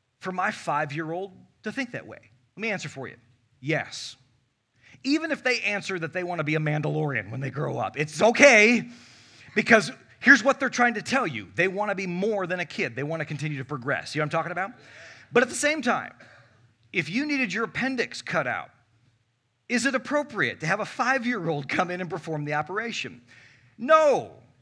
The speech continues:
If Jack comes at you with a knife, you need to do the same thing I do when Jack comes at me with a knife, and that's run.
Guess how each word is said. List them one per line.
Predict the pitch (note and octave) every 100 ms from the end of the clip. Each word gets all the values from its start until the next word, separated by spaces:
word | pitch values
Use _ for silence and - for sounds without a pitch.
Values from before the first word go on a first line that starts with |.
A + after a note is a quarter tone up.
| _ _ _
If | A3 D#3
Jack | D#3+ A#3+ B3+ -
comes | B3+ A#3+
at | B3+ G#3+
you | F#3 G3+
with | G3+
a | G3+
knife, | G3+ B3 A3+
you | A3+
need | B3+
to | A3+
do |
the | G#3
same | A3 A3
thing | G#3+ A#3
I | A3 B3+ D4
do | B3+
when | F#3 D3+
Jack | D#3 E3
comes | D3+ D3+ D#3
at | D#3
me | D3
with | D3
a |
knife, | D3 F#3 G#3+
and | G3
that's | A3+
run. | B3+ C#4+ D4+ A3+ A#2